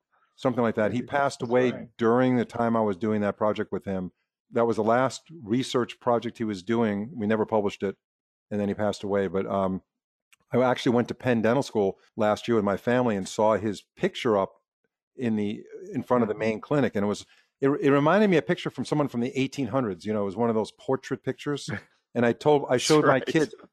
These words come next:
Speaker 1: my kids looked at the picture, and he, it looked like the guy was living from the seventeen hundreds. And I said to him, "Yeah,
Speaker 2: <laughs> That's
Speaker 1: I, I actually did a research project with this guy, Louis the Root."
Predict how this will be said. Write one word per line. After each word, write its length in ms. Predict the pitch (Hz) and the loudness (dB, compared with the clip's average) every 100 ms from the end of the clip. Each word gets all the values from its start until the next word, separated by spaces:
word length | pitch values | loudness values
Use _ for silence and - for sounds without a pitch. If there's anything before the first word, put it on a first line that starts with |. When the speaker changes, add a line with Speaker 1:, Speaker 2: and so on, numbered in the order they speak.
| _ - - | _ -20 -2
Speaker 1:
my 160 | 135 | -2
kids 260 | 127 180 143 | 2 2 2
looked 200 | 147 151 | -2 -2
at 60 | 139 | -6
the 60 | |
picture, 300 | - 170 131 | -4 -4 -4
and 120 | 117 | -6
he, 100 | 127 | -4
it 220 | 135 - 135 | -6 -2 -4
looked 140 | 156 | 0
like 140 | - - _ | -2 -4 _
the 140 | 113 120 | -6 0
guy 220 | 131 135 | 2 2
was 200 | 123 95 | 0 0
living 300 | 123 123 123 | 0 0 0
from 140 | 123 | -2
the 40 | 110 | -4
seventeen 380 | - 113 110 113 | 0 -2 -2 -2
hundreds. 280 | 120 113 - - _ _ _ _ | 0 0 -4 -12 _ _ _ _
And 220 | 123 127 - - | -2 -2 -6 -2
I 80 | |
said 220 | 127 156 139 | 2 2 4
to 80 | |
him, 160 | 139 180 | 4 4
"Yeah, 160 | 143 127 | 4 4
Speaker 2:
<laughs> 0 | |
That's 200 | 165 - | 4 2
Speaker 1:
I, 120 | 151 | 2
I 20 | 165 | 2
actually 240 | 190 190 | 2 0
did 160 | 160 156 | 2 2
a 60 | |
research 560 | 131 156 196 185 151 - | 2 0 0 -2 -2 0
project 360 | 120 101 98 - | 0 2 -2 -6
with 120 | 98 | -6
this 160 | 92 | -8
guy, 240 | - 98 101 - _ _ _ _ _ - | -8 -8 -10 -16 _ _ _ _ _ -2
Louis 320 | 123 147 156 | 2 4 6
the 100 | 143 | 6
Root." 260 | 139 147 | 4 4